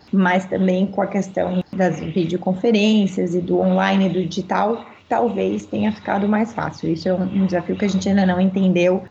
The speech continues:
é, muito bem, mas a prioridade em capacitar, em, em fomentar essa exportação e essa globalização é muito forte, porque nós temos cinco portos no estado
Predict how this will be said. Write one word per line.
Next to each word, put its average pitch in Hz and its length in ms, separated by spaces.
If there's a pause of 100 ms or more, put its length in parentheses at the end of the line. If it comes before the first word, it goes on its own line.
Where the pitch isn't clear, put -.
é, 170 300
muito 180 300
bem, 175 580 (280)
mas 185 460
a 185 140
prioridade 185 1300
em 185 380
capacitar, 170 1080 (440)
em, 165 280 (120)
em 165 100
fomentar 180 800
essa 160 260
exportação 170 1120 (380)
e 165 80
essa 165 180
globalização 175 880
é 196 60
muito 226 340
forte, - 480 (400)
porque 175 480
nós 180 220
temos 185 260
cinco 214 400
portos 170 520
no 175 120
estado 165 680